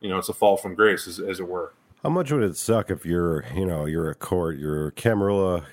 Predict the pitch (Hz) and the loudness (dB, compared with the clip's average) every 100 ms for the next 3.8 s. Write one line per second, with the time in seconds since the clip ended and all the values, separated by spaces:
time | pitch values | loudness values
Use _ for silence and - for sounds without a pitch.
0 | - 98 85 92 92 85 80 92 85 82 | -4 -2 0 0 0 -2 -4 -2 -2 0
1 | 101 98 98 98 95 76 80 80 80 - | 0 0 0 0 0 -2 -4 -2 -4 -4
2 | 90 82 90 123 131 110 98 101 98 95 | -4 -4 -2 2 2 0 -4 0 0 2
3 | 92 90 90 90 85 110 110 | 0 0 0 -2 -4 -4 -2